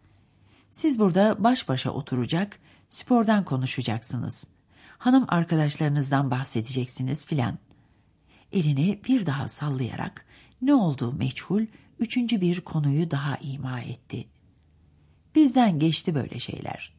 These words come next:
Ellisine merdiven dayadık. İyisi mi başınıza musallat olmayayım." Ellerimizi sıkıp giderken dona kaldı. Burnu titriyordu.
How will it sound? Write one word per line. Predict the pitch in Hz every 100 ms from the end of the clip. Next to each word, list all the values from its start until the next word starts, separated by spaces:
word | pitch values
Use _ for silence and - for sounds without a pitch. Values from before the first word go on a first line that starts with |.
| _ _ _ _
Ellisine | 254 240 226 226 226 220
merdiven | 180 170 160 160 147
dayadık. | 120 107 - - - _ _ _ _ _ _
İyisi | 226 196 170 214
mi | 190 196 -
başınıza | 202 180 180 175 175
musallat | 156 151 147 147 151 131
olmayayım." | 151 151 143 - - _ _ - - _ _ _ _ _ _ _ -
Ellerimizi | 180 135 110 - - 135
sıkıp | - 143 - 135
giderken | - 160 123 101 - 156 185 -
dona | 202 170 139
kaldı. | - - 117 - - _ _ _ _ _ -
Burnu | 160 143 135
titriyordu. | - 110 120 98 117 117 -